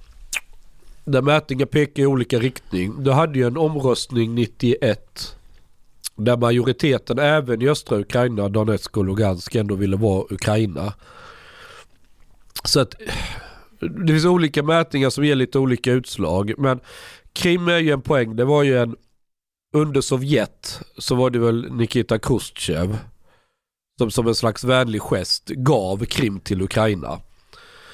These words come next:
Men det har, gjorde ju ingen skillnad i praktiken eftersom allting var ju Sovjet, det var ju en del av samma. Eh, men Uk-,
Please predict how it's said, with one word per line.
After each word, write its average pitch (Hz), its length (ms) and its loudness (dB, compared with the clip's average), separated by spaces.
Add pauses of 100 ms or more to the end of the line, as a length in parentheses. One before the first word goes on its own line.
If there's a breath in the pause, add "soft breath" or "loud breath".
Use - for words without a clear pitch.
(500 loud breath)
Men 127 300 0
det 143 80 2
har, 143 100 4
gjorde 143 240 2
ju 151 60 2
ingen 143 160 0
skillnad 156 380 0
i 120 40 0
praktiken 113 600 -2
eftersom 123 220 0
allting 143 380 0
var 131 140 4
ju 117 100 2
Sovjet, 123 420 -2
det 123 60 -2
var 113 80 2
ju 123 40 4
en 127 60 0
del 123 220 2
av 107 60 0
samma. 101 520 -2 (1080 loud breath)
Eh, 98 640 2
men 131 260 0
Uk-, - 320 -2